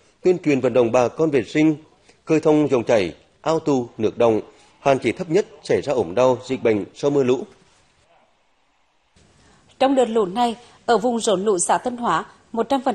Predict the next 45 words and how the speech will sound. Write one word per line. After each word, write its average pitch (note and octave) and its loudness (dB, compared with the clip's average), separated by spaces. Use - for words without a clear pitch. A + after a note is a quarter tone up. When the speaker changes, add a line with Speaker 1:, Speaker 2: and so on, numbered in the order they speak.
Speaker 2:
trăm B3 -2
nhà A#3+ -4
dân A#3+ -4
đã G3 -2
bị G#3+ -4
ngập. G3 -4
Tuy C4+ 0
nhiên, C4 2
nhờ B3+ 2
những G#3+ 0
căn B3+ -4
nhà B3 -2
bè A3+ 0
chống F#3+ -2
lũ G#3 -2
nên C#4 2
người C4 2
dân B3 -2
Tân B3+ -4
Hóa A3 -6
có E3+ -2
phần A3 -6
giảm E3+ -4
bớt F3 -4
những G3 -6
khó - -4
khăn. - -10
Speaker 1:
Đây D3+ 2
là C#3 4
nhà A#2 2
bè A#2 2
vật G#2+ 0
lũ B2+ -2
của G2 2
gia D3+ 0
đình B2 0
anh C3+ 0
Thái F2+ -4
Xuân E3+ -2
Lực C3 0
ở G#2 2
thôn D3+ -2
hai C#3 -2
Yên C3+ -6
Thọ. G#2+ 2